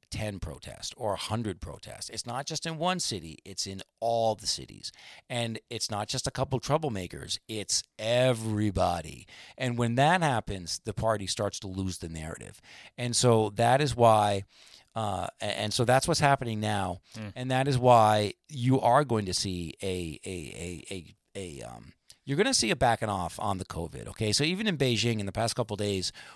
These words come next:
Speaker 1: more than thirty closed communities have been open.
Speaker 2: They have to.
Speaker 1: Yeah, they have to. And, and that's what's happening is now is they have to. And what they're doing is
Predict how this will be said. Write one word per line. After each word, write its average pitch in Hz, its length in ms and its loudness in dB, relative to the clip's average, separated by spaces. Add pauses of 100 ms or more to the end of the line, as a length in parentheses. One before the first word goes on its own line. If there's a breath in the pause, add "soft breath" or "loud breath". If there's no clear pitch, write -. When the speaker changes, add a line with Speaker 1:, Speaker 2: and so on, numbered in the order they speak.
Speaker 1:
more 147 240 4
than 135 160 -2
thirty 143 420 0
closed 120 400 0
communities 101 640 -4
have 90 180 -2
been 92 160 -6
open. 101 360 -6 (460)
Speaker 2:
They 107 100 -6
have 123 220 -2
to. 359 240 -6
Speaker 1:
Yeah, 120 200 0
they 117 80 0
have 104 260 2
to. 80 160 -6
And, 127 160 0
and 139 160 2
that's 139 220 4
what's 123 180 2
happening 90 400 -6
is - 160 -8
now 92 200 -4
is 87 100 -4
they 98 160 -2
have 95 260 0
to. 80 200 -8 (340 loud breath)
And 131 120 4
what 135 120 6
they're 135 140 4
doing 127 520 2
is 104 380 0